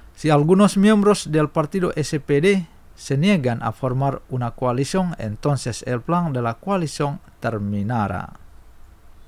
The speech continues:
Para Angela Merkel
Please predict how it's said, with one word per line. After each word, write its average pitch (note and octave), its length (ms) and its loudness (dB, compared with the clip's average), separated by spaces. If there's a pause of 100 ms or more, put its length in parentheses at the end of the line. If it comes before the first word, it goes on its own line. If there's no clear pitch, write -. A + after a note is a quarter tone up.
(1000)
Para C#3+ 200 2
Angela D#3 480 2
Merkel E3+ 520 0